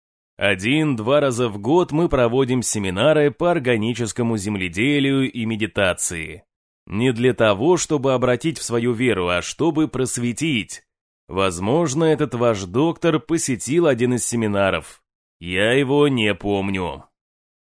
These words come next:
Я описал внешность Валькруа, однако это не помогло. "В таком случае, пожалуй, это всё. Я благодарен вам за помощь". Мэтьюс сидел совершенно неподвижно, даже не моргая.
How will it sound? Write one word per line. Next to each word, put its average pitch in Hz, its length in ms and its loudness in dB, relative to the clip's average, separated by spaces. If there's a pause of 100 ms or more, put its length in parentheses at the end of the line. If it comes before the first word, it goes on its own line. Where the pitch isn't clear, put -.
(120)
Я 185 220 -2
описал 185 420 -2
внешность 120 600 -2
Валькруа, 110 540 2
однако 185 320 0
это 131 220 -2
не 110 140 -4
помогло. 104 580 -2 (640)
"В - 60 -8
таком 220 240 2
случае, 226 440 -4
пожалуй, 147 600 2
это 127 140 -2
всё. 82 360 -6 (240)
Я 135 260 -4
благодарен 139 680 0
вам 113 260 0
за 107 160 0
помощь". 101 560 -6 (680)
Мэтьюс 95 520 -2
сидел 202 280 -2
совершенно 185 540 -2
неподвижно, 165 880 0
даже 113 480 -2
не 107 180 0
моргая. 101 720 -2